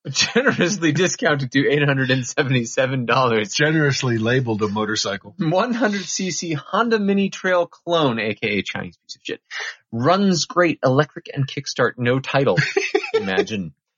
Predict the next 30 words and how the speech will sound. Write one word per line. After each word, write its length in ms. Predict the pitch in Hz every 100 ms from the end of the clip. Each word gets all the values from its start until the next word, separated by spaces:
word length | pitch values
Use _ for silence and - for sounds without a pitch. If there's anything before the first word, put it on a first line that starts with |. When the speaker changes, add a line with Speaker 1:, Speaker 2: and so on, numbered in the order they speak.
| - -
Speaker 1:
This 200 | 208 -
thing 220 | 151 147
is 200 | 117 139
a 60 |
blast. 600 | 135 156 143 95 - - - _ _ _ _ _ _ - - 98
As 140 | 95
in 120 | 95
will 80 | 92
explode. 360 | 92 - - - _ _ - 139 131
Low 160 | 175 277
mileage, 500 | 226 202 226 220 -
kilometers, 480 | 190 185 196 240 190
I've 200 | 160 147
thoroughly 340 | 233 226 202
enjoyed 300 | 170 175 196
it, 80 | 208
but 140 | 170
think 160 | 220 208
I'm 140 | 175
ready 200 | 180 202
to 60 | 185
move 240 | 180 208
on 220 | 202 190 165
to 40 |
something 480 | 156 254 262 208 214
else, 380 | 190 202 202 -
which 180 | 170 165
is 100 | 175
less 140 | 208
shitty. 380 | - 240 226